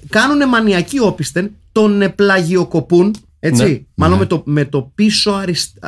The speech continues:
Speaker 1: αριστερό φανάρι τον, τον εκτυπάνε,
Speaker 3: Μμμ.
Speaker 2: Ναι.
Speaker 1: τον εξφεντονίζουν στον αέρα και κατά τη διάρκεια της σύντομης πτήσης του
Speaker 3: Μαλάκα,
Speaker 2: Μμμ.
Speaker 3: τι ανάλυση έχει κάνει.
Speaker 1: στον αέρα,
Speaker 3: Ναι.
Speaker 1: ο Ρον Μος
Speaker 2: Επαγγελματίας,
Speaker 1: παίρνει
Speaker 2: ε.
Speaker 1: την ρουκετοβολήθρα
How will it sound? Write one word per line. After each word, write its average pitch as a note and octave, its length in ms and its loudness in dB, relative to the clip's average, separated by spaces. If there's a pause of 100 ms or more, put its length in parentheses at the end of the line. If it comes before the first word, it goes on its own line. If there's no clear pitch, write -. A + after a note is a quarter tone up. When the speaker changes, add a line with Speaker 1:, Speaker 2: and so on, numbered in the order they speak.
Speaker 1:
αριστερό C3 1120 -2
φανάρι F3+ 520 0
τον, A#2 220 -6
τον A#2+ 120 -4
εκτυπάνε, A#2 680 -4
Speaker 3:
Μμμ. F2 220 -2
Speaker 2:
Ναι. A2 160 0 (280)
Speaker 1:
τον C4+ 260 0
εξφεντονίζουν A#3+ 920 0
στον G3 220 -4
αέρα D3+ 440 -2 (580)
και A3 180 -2
κατά G#3+ 280 -4
τη A3 80 -4
διάρκεια A3+ 540 -2
της - 300 -6
σύντομης G#3+ 600 -2
πτήσης - 440 -4
του - 120 -8
Speaker 3:
Μαλάκα, A#2+ 200 -2
Speaker 2:
Μμμ. B2+ 60 0
Speaker 3:
τι D3+ 140 2
ανάλυση G#3+ 560 4
έχει G#2 140 -4
κάνει. D2+ 340 -8
Speaker 1:
στον F#3+ 280 0
αέρα, D3+ 340 2
Speaker 3:
Ναι. G#2 160 0 (320)
Speaker 1:
ο F3+ 40 6
Ρον C#4+ 260 4
Μος C#4 360 0 (120)
Speaker 2:
Επαγγελματίας, G#3+ 380 2
Speaker 1:
παίρνει D#4 160 4
Speaker 2:
ε. F#3+ 120 -2
Speaker 1:
την G3+ 200 4
ρουκετοβολήθρα F#3+ 1000 0